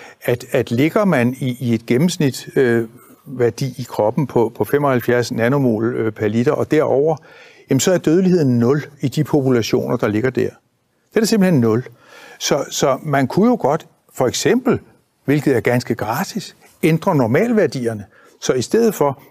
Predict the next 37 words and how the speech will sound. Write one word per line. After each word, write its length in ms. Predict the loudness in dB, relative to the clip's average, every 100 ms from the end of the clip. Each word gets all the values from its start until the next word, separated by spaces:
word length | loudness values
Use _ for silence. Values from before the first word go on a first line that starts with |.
| _
som 140 | -2 0
man 120 | 0
siger 240 | 2 0
i 20 |
dag, 200 | 4 2
at 80 | 2
man 100 | 0
skal 140 | 0 0
ligge 220 | 2 2
over 240 | 2 2
halvtreds, 600 | -2 -6 -2 0 0 -6 _ _ _ _ _
så 120 | -4
siger 220 | 0 2
man, 180 | 2 0 -4 _ _ -6
man 100 | -2
skal 160 | 0
ligge 180 | 2 2
over 200 | 2 0 -6 -4
femoghalvfjerds. 720 | -2 0 -2 -4 -14 -20 _ _ _ _ _ _ _
For 140 | -4
som 200 | 0 2
jeg 80 | 2
har 60 | 2
foreslået 480 | 2 0 2 0 2
Sundhedsstyrelsen, 720 | 2 2 0 0 -4 -4 -14 -20 -20 _ -14
prøv 420 | -2 0 0 -2 0
at 80 | 2
måle 360 | 4 2 0
D-vitamin 720 | -2 -2 0 -2 -2 0 0 -2 -10 _ -2
bare 180 | -2
på 160 | 0 -2
et 80 | 0 -2
enkelt 400 | -2 0 -4 -2
plejehjem, 560 | -2 0 0 -2 -4 -8 _ _ _
som 240 | -2 0
et 120 | 0
wake-up 400 | 2 2 2 -2